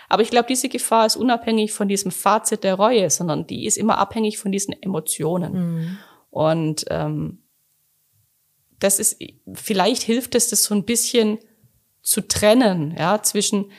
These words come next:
Speaker 1: ich hab diese Emotionen, die dann eine Aktion, Reaktion bei mir auslösen, und ich hab auf der anderen Seite halt diese Schlussfolgerung, wo ich einfach sag, ich würd die Entscheidung nicht mehr so treffen.
Speaker 2: Mhm.
Speaker 1: Und, ähm,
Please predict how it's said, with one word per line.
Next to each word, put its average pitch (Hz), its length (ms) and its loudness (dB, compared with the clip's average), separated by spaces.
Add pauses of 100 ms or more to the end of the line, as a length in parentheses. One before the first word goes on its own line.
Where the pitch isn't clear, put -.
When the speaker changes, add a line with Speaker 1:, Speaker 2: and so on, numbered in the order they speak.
(240)
Speaker 1:
ich - 180 -10
hab 208 160 0
diese 240 260 0
Emotionen, 240 960 2
die 202 100 -2
dann 196 180 2
eine 175 280 0
Aktion, - 440 -2
Reaktion 196 540 0
bei 196 100 2
mir 185 200 0
auslösen, 247 680 2 (460)
und 190 120 -2
ich 190 100 0
hab 190 80 2
auf 185 120 2
der - 140 2
anderen 226 280 2
Seite 208 340 2
halt 185 200 -2
diese 165 180 -2
Schlussfolgerung, 185 760 2
wo 156 80 2
ich 170 160 0
einfach 160 200 -4
sag, - 340 -4
ich - 140 -12
würd 170 140 -6
die 165 80 -4
Entscheidung 175 440 0
nicht 151 160 -4
mehr - 100 -6
so - 140 -8
treffen. - 420 -14 (140)
Speaker 2:
Mhm. 156 540 -4 (160)
Speaker 1:
Und, 165 520 -2
ähm, 160 480 -2